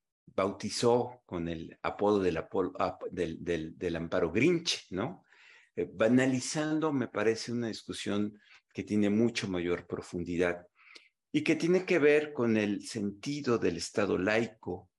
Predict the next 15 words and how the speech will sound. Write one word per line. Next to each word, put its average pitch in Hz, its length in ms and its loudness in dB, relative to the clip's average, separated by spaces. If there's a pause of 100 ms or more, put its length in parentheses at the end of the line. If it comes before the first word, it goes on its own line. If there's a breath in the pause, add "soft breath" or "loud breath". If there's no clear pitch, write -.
(640 soft breath)
con 107 520 4
la 101 80 2
libertad 98 420 0
religiosa, 104 920 -2 (540 soft breath)
con 107 200 2
el 101 120 2
valor 113 340 4
de 113 120 2
los 95 220 -4
símbolos 104 460 0
religiosos 92 720 -4
en 85 100 -4
la 82 140 -4
cultura 92 420 -4
nacional, 98 720 -2